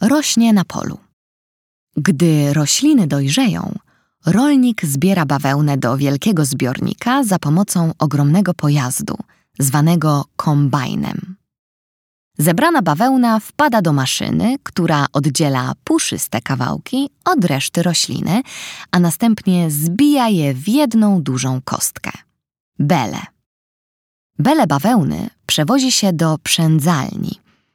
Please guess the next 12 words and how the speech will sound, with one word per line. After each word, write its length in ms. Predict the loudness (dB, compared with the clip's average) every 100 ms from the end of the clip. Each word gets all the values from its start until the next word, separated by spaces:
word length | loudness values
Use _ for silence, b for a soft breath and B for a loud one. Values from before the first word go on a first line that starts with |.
| _
czyli 240 | -2 2 4
miejsca, 640 | 2 -2 -8 -4 -2 -2
w 80 | -4
którym 460 | -4 0 2 2 2
specjalna 520 | -2 -2 0 2 2
maszyna, 580 | 0 -2 -4 -2 -2 -4 b b b
przędzarka, 840 | -2 4 4 4 0 -4 -4 -4 -4 b b b b -12
tworzy 440 | -2 0 2 2
z 60 | 2
bawełny 600 | 0 2 4 4 4 2
delikatne 720 | 0 0 -2 -2 -4 -2 -2 0
nici. 540 | 0 -2 -4 -6 -8